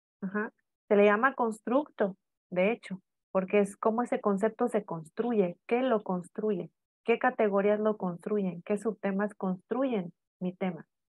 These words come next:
Ajá. Entonces, si ustedes van a, a ver el tema de, como les digo, de educación inclusiva, yo tengo sa-, que saber qué es educación inclusiva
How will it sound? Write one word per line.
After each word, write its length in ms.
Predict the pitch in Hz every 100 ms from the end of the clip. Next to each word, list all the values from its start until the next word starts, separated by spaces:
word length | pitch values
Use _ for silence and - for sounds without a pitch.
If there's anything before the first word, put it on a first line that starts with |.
| _ _ _ _ -
Ajá. 300 | 190 202 - -
Entonces, 260 | 196 196
si 60 | 202
ustedes 380 | 196 240 269 262
van 220 | 254 247
a, 300 | 247 233 202 _ _ -
a 120 | 196
ver 140 | 202
el 180 | 208 196
tema 340 | 208 202 196
de, 400 | 170 160 160 151 147 _ _ _ _ _ _ _ _
como 220 | - 185
les 140 | 190 185
digo, 180 | 196 180
de 120 | 170
educación 540 | 170 175 170 196 196
inclusiva, 800 | 196 190 175 - 233 233 214 262 _ _ _ _ _ _ -
yo 180 | 214 214
tengo 280 | 254 247
sa-, 220 | 226 202 185
que 140 | 226
saber 280 | 214 208 208
qué 100 | 254
es 120 | 254
educación 500 | 254 214 202 202 214
inclusiva 680 | 214 208 202 196 214 196